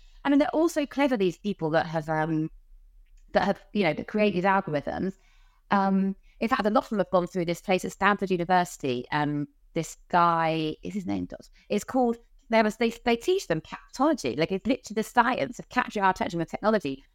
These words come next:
They learn it in this behavior design lab at Stanford. And actually,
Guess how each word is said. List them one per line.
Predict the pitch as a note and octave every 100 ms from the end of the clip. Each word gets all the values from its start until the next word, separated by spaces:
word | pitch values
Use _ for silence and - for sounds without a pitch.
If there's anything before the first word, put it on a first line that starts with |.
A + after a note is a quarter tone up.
| -
They | G#3
learn | A3+ A#3 C4 C4
it | F3+
in | - E3+
this | E3+ E3+ -
behavior | - F3+ G3+ F3
design | F3+ G3 G#3 F#3
lab | B2+ B2+ C3+ _ _ _ _ -
at | A3+
Stanford. | - G#3+ G3+ D#3
And | E3
actually, | F#3+ - F#3